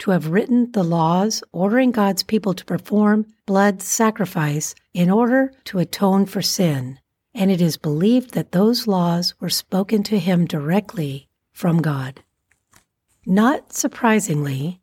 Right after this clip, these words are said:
just like the creation story and the flood story were borrowed from ancient Mesopotamian literature, the details surrounding Moses' life closely resemble a Mesopotamian story called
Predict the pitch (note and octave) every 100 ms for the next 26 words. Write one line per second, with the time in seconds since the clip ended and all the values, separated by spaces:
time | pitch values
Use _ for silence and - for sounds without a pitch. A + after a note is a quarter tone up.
0 | _ - - A#3 C#4+ - - - G#3 G#3+
1 | - F#3 - F3 F3+ A#3+ C4+ A#3+ A#3+ A#3+
2 | A#3+ A#3 B3 G#3 G3 F#3+ G#3 F#3+ - -
3 | F3 D#3+ D#3 G3+ C#4 G3+ D#3 F3 F3 F3+
4 | F#3 E3+ - - G3 - A3 A#3 - B3+
5 | - G3+ G3 G#3 G3+ - F#3+ F#3 F3+ E3+
6 | F3+ D#3+ - D#3 C#3+ C#3+ _ _ _ -
7 | E3+ - G#3+ C#4 - C#4+ C4+ B3+ - G3
8 | F#3 F3+ F3+ E3 F3 G#3+ A#3 - A#3 G3+
9 | E3+ D3+ D3 - _ _ - - - B3
10 | C#4 C#4 - F3+ E3 E3 G#3 G3+ E3 D3+
11 | D3+ - F3+ F3 G3 A3+ C4+ - A#3 A3
12 | A3 G#3+ - G#3 F#3+ E3+ D3+ D3+ - G3
13 | F3+ E3+